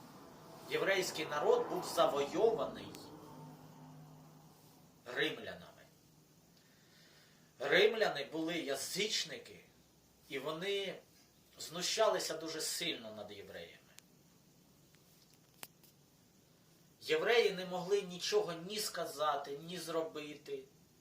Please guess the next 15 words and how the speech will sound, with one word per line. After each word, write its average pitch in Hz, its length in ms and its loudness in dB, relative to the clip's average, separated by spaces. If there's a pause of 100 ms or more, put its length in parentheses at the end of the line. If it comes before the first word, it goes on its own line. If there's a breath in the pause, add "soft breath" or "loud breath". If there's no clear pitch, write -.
(1160)
Вони 190 240 0
були 185 260 0
рабами 165 600 0 (320)
у 135 100 -6
римлян. 117 460 -14 (3750)
В 143 40 -10
нас 196 260 2
зараз 185 360 2
війна. 143 380 -10 (340)
В - 60 -8
нас 160 220 0
також 175 460 0
намагаються 156 960 0 (380 loud breath)
завоювати 151 1040 2 (380)
язичники. - 840 -6